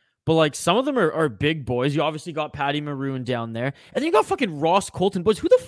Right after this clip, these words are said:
fuck is Ross Colton? Thirty-nine points this year, twenty-two goals. Like, like, this is what I'm saying. This is insane, this Tampa Bay team. Like, that guy played third,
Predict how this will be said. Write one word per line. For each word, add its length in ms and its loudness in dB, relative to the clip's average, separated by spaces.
fuck 240 2
is 120 -2
Ross 340 0
Colton? 460 -2
Thirty-nine 460 4
points 360 -2
this 180 -10
year, 100 -2
twenty-two 440 -6
goals. 340 2
Like, 160 2
like, 180 -6
this 160 2
is 80 -4
what 160 4
I'm 80 0
saying. 480 0
This 160 -4
is 80 -2
insane, 640 0
this 120 0
Tampa 300 -4
Bay 160 0
team. 160 -8
Like, 160 -2
that 140 2
guy 120 -2
played 360 -4
third, 400 0